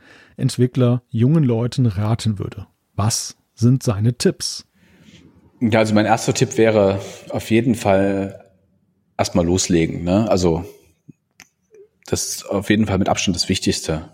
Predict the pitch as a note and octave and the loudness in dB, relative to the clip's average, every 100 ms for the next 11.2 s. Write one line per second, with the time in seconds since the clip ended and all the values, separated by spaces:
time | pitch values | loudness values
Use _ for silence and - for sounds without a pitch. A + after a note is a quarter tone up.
0 | _ - G2+ G#2 G2+ F#2+ - G2 A#2 G#2+ | _ -2 0 2 2 2 0 0 2 2
1 | A2+ A2 A2 - - - G2+ - - E2+ | 4 4 2 -4 -12 -8 -6 -6 -8 -8
2 | D#2+ D#2 D#2+ F2 _ _ _ - - F2 | -8 -8 -8 -12 _ _ _ -10 -6 -4
3 | F2 E2+ - - - F2+ E2+ E2+ - F#2 | -4 -4 -8 -12 -6 -4 -4 -4 -4 0
4 | A2+ A#2+ G#2 - G2+ - F#2+ F#2+ F2 - | 2 4 2 0 -2 0 0 0 -2 -2
5 | A2+ A#2+ G#2+ G#2+ G#2+ G#2+ G2 - G#2 G#2+ | 0 0 2 4 4 4 2 2 2 2
6 | - G#2+ G#2+ G2 F#2+ - F#2 - E2 F#2+ | -2 0 0 0 -2 -2 -4 -2 0 0
7 | F#2 - - - - E2 E2 D2+ F2+ - | -2 -8 -8 -10 -8 -8 -8 -10 -14 -4
8 | F2 E2 E2+ E2+ - - - G2 G2+ F2+ | 0 2 0 -6 -14 -10 -8 -4 0 2
9 | A2+ - G#2 G2 G2+ G2 G2+ G2 - - | 2 2 2 2 2 2 -2 -10 -18 -20
10 | _ F#2+ F2+ F2 F2+ - - - G2+ F#2+ | _ -2 2 2 0 -6 -14 -8 -4 -2
11 | F2+ F2+ | -4 -6